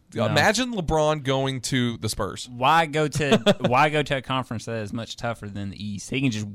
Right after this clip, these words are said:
Speaker 1: cakewalk through the East.
Speaker 2: That's
Speaker 1: Granted,
Speaker 2: true.
Speaker 1: Boston had, had a better record this year, and they completely destroyed him in the playoffs, but the East is so much easier for him to just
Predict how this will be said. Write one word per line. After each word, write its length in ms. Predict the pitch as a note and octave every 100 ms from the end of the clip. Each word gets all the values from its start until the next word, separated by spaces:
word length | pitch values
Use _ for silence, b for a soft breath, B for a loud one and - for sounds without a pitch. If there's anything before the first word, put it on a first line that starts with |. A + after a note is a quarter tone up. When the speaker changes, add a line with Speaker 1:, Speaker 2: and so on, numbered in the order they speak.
| - -
Speaker 1:
cakewalk 680 | C#3+ D3 - A2 G#2 G2
through 160 | - G#2+
the 120 | F#2+ F#2+
East. 460 | A#2 G2+ - - _ _ _ _ _
Speaker 2:
That's 200 | D3+ G#3+
Speaker 1:
Granted, 240 | C#3 E3 D3+
Speaker 2:
true. 80 |
Speaker 1:
Boston 500 | C3 D3+ E3 - D3+
had, 340 | C3+ C#3+ C#3 -
had 200 | B2+ C3+
a 20 |
better 300 | G#2+ C3 A#2
record 340 | A2 C3+ A#2+ G#2+
this 240 | G#2 -
year, 400 | G#2+ G#2 A2 G#2+ - _
and 180 | A2+ A2
they 220 | A2+ F#2+ _ _ _ _
completely 440 | - A2 A#2+ A#2 G2+
destroyed 380 | G2+ - A#2+ A2+
him 60 |
in 120 | A2
the 80 | F#2+
playoffs, 540 | - A#2+ C3 G#2+ G#2 -
but 240 | A2+ G#2+
the 80 | G2 -
East 220 | C3+ -
is 80 | G#2
so 120 | -
much 220 | A#2+ G2+
easier 320 | G#2+ A2+ G#2+ G2
for 160 | G2
him 220 | F#2+ A2
to 80 | G2+
just 400 | G#2+ G2 G#2 -